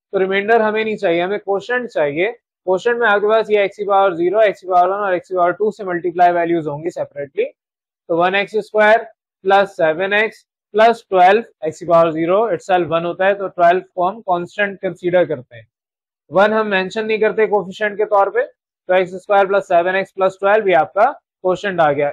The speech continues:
इस equation में x के दो आंसर छुपे हुए हैं, इसलिए हम कह रहे हैं कि ये दो factors हैं। तो आप कहेंगे, "Hence the other two factors are," ये जो अभी हमने निकाले।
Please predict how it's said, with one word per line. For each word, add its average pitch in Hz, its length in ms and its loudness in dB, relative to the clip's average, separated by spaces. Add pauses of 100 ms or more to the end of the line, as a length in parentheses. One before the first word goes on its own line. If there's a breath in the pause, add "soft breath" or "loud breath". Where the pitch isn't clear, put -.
इस 233 200 2
equation 208 420 0
में 214 160 -2 (160)
x 185 200 -2
के 202 200 -2
दो 170 140 0
आंसर 165 340 -2
छुपे 175 200 -10
हुए 190 100 0
हैं, 220 60 -2
इसलिए 196 240 -4
हम 185 100 -8
कह 175 120 0
रहे 175 100 0
हैं 196 60 -8
कि 208 60 0
ये 208 160 2
दो 180 160 2 (100)
factors 175 560 -2
हैं। 127 120 -18 (600)
तो 185 60 2
आप 190 160 6
कहेंगे, 202 260 0
"Hence 214 260 -2
the 208 80 4
other 202 160 4
two 196 160 -2
factors 190 440 0
are," 214 200 6
ये 175 260 0
जो 190 100 0
अभी 175 160 0
हमने 170 260 -6
निकाले। 127 420 -10